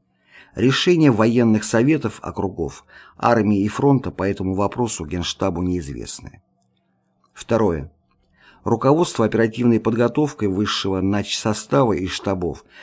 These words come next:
выражалось лишь в планировании ее и даче директив. С тысяча девятьсот тридцать восьмого года Народный комиссар обороны и Генеральный штаб занятий с высшим начсоставом и штабами не проводили.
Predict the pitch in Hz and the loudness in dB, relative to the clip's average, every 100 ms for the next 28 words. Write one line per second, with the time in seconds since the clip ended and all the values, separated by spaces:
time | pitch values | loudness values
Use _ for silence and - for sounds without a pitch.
0 | - - 110 110 117 127 117 101 104 - | -20 -4 0 2 4 2 2 -2 -4 -4
1 | - 113 127 147 139 127 120 110 107 110 | -2 2 4 6 6 6 6 6 4 4
2 | 117 - - 95 104 98 - 80 87 87 | 2 -2 -8 -6 -2 -4 -4 -6 -6 -6
3 | - - - _ _ _ _ _ _ _ | -10 -18 -18 _ _ _ _ _ _ _
4 | _ - - - - - 160 - 143 110 | _ -20 -16 -8 -4 2 2 2 -2 0
5 | 110 104 117 - 113 104 107 107 123 120 | 0 0 -2 0 -2 0 -2 0 0 0
6 | 131 160 117 95 104 113 101 104 107 107 | 2 0 2 2 2 2 0 0 2 0
7 | - 107 - 92 98 107 139 131 80 - | 0 -2 -2 -4 -2 2 2 2 0 -8
8 | - _ 95 110 110 107 104 104 - 120 | -20 _ -2 2 2 4 2 0 -2 -4
9 | 113 - - 107 117 139 139 98 - 98 | -4 -6 -8 0 4 4 2 -2 -4 -4
10 | 107 - 98 90 87 101 107 - - - | -2 -2 -4 -6 -4 -6 -4 -4 -4 -2
11 | 143 127 92 - 90 - 95 104 107 90 | 2 2 0 -6 -12 -8 -4 0 0 0
12 | 98 98 90 87 - 60 - | -2 -4 -4 -4 -6 -12 -16